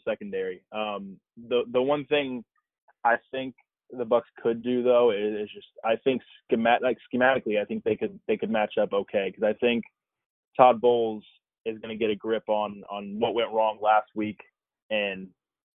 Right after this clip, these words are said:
I don't know how much of a turnaround you can expect in one week, but I think he's gonna do what he can. I'm not saying the Bucs are gonna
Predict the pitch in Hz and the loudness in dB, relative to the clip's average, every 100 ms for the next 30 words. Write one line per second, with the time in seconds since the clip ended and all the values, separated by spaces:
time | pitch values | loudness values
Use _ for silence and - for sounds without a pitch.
0 | _ 131 131 127 127 113 123 120 107 - | _ 4 4 4 2 2 0 -2 -8 -8
1 | 120 113 110 107 101 - 107 104 104 104 | -6 -6 -8 -10 -10 -4 -2 -2 -4 -4
2 | 104 101 - 104 - 135 135 127 113 117 | -4 -6 -2 -2 0 -2 0 -4 -2 -2
3 | 107 117 110 101 117 110 101 - _ _ | 0 0 0 -2 -2 -2 -2 -8 _ _
4 | - 165 135 120 107 110 - 101 107 | 0 0 2 2 2 0 0 -8 -10